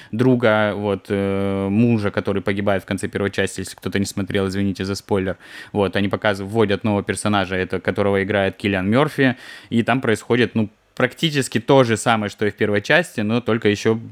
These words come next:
появляются там дополнительные люди, которые живут тоже в-, внутри этого пиздеца. Показывается в самом начале завязка, как на самом деле произошел, э, ну, что это за монстры, откуда они прибыли, там она так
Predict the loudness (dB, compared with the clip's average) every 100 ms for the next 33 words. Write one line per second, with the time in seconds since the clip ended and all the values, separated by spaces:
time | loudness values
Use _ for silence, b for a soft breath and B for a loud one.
0 | -4 0 2 2 2 -2 -6 -4 -2 -2
1 | 0 0 0 -2 -2 -2 -2 0 0 0
2 | -2 -2 -2 -2 -2 -2 -4 0 0 0
3 | -6 -8 -14 B B 0 0 4 2 4
4 | 0 0 -2 -2 0 2 2 2 0 0
5 | 0 -4 -4 -2 0 0 0 -2 -2 0
6 | 2 2 0 -6 -4 -2 -2 -6 -4 -2
7 | 0 0 0 -2 0 -2 0 0 0 B
8 | B -14 -2 2 4 4 2 2 2 2
9 | 0 4 4 4 0 2 2 0 -4 -2
10 | 0 2 2 0 0 0 -2 -2 -2 -2
11 | -2